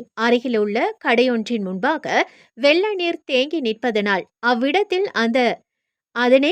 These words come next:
கொட்டுவதற்காக உழவு இயந்திரத்தில் ஏற்றி வந்து அந்த மணலை பறித்து கொண்டு இருந்த வேளையிலேயே கடற்கரையில் நின்ற போலீசார் இளைஞன் மீது துப்பாக்கி பிரயோகம் மேற்கொண்டனர். போலீசார் அவ்விடத்தில் துப்பாக்கி பிரயோகம் மேற்கொள்ள வேண்டிய தேவையில்லை.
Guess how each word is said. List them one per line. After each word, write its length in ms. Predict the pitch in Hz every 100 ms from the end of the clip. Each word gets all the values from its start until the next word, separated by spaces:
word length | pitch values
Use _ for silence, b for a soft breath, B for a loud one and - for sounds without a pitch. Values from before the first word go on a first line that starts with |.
| 440
கொட்டுவதற்காக 880 | 320 294 330 277 233 233 208 208 339 415
உழவு 340 | 240 262 359 392
இயந்திரத்தில் 600 | 277 247 247 240 269 233
ஏற்றி 300 | 196 208 247
வந்து 320 | 208 196 202 349 392
அந்த 240 | 226 226 214
மணலை 380 | 208 233 269 311
பறித்து 400 | 277 226 269 294
கொண்டு 240 | 247 226 233
இருந்த 280 | 202 196 208
வேளையிலேயே 640 | 247 302 240 196 160 170 240 B B B B
கடற்கரையில் 680 | - 320 453 480 403 370 370
நின்ற 380 | 247 247 285 311
போலீசார் 640 | 269 208 214 220 233 370 -
இளைஞன் 480 | 233 277 320 311 220
மீது 240 | 190 247 -
துப்பாக்கி 480 | 320 330 349 349
பிரயோகம் 540 | 339 220 214 202 226 311
மேற்கொண்டனர். 640 | 302 - 180 175 156 - _ _ _ _ -
போலீசார் 500 | 262 233 233 247 320 -
அவ்விடத்தில் 640 | 220 202 214 226 233 339
துப்பாக்கி 440 | 311 262 247 240 262
பிரயோகம் 500 | 208 185 208 285 294
மேற்கொள்ள 380 | 202 202 214 202
வேண்டிய 280 | 202 196 294 -
தேவையில்லை. 600 | 247 214 233 190 170